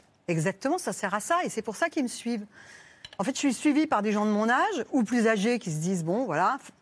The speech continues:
maison. » E T téléphone maison, hein. <laughs> Et puis, je suis suivie par les, par des, par des, des jeunes, parce qu'en fait, euh, ça les rassure de voir que je suis à ma place,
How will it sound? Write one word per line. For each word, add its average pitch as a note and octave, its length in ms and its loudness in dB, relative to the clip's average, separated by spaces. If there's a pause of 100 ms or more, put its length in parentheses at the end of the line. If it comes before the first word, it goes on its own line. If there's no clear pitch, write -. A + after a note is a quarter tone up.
(100)
maison. » E3 420 2 (320)
E G3+ 140 0
T A#3+ 120 0
téléphone G#3 460 2
maison, A3+ 380 4
hein. A3+ 120 4 (300)
<laughs> F4 300 0
Et C4+ 120 4
puis, F4 200 2
je - 80 -2
suis D4 160 2
suivie D4 440 4
par D4 240 0
les, A#3 240 4 (280)
par A#3+ 200 2
des, A3+ 800 4 (120)
par G#3 200 0
des, G#3+ 240 2
des G3+ 140 4
jeunes, B3 460 2 (440)
parce A3+ 160 -4
qu'en B3+ 120 -2
fait, G#4 300 0 (300)
euh, G#3 140 -2 (380)
ça - 280 -2
les C#4+ 120 2
rassure D#4 680 0 (360)
de G3+ 80 0
voir B3+ 280 2 (240)
que - 80 -4
je G3+ 140 -2
suis C#4+ 340 0 (160)
à F#3 80 0
ma F#3+ 200 -2
place, - 680 -2